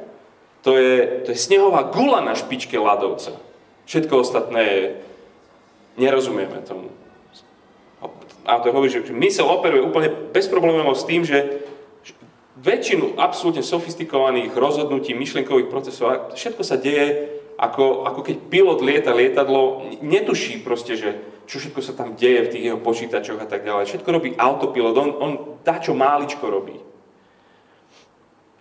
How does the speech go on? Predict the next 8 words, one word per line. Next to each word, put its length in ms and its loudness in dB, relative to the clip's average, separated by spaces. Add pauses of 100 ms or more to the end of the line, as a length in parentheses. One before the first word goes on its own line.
(720)
Biblickí, 560 2
antickí, 400 0
moderní 480 2
autori 400 0
proste 320 -10
sa 80 -14
zhodujú, 400 -2
že, 160 -2